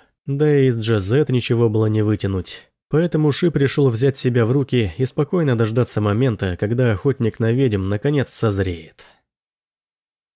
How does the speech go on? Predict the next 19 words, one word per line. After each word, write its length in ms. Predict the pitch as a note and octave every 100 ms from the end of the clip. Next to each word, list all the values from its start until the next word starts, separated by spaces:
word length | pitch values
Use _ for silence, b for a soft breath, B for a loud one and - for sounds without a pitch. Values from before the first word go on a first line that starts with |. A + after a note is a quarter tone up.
| _ _ -
Момент 500 | G#2+ A#2 D#3+ D#3+ D3
этот 260 | C#3 C3
застал 420 | A#2+ C3 - E3
бы 120 | C3+ B2+
Трима 320 | C3 A#2+ A2+
врасплох. 680 | A2 G#2+ - A2+ F#2 - - - _ _ _ _ _
Он 200 | G#2+ B2+
сидел 360 | - D3+ E3
в 60 | D3+
общем 320 | D3+ - C#3
зале 220 | C3 C#3
трактира 600 | B2 B2 - - D#3+ B2
и 40 | G#2+
наслаждался 720 | G#2 - G#2+ A2 B2 - G#2+
жареной 380 | G#2+ A2 G#2 F#2+
свининой 680 | - G2+ A2 C#3+ A2+ F#2 F#2
и 40 |
утренним 500 | G#2 G2 G2+ G2+ F#2+
пивом, 520 | - D3 A2 F2 D#2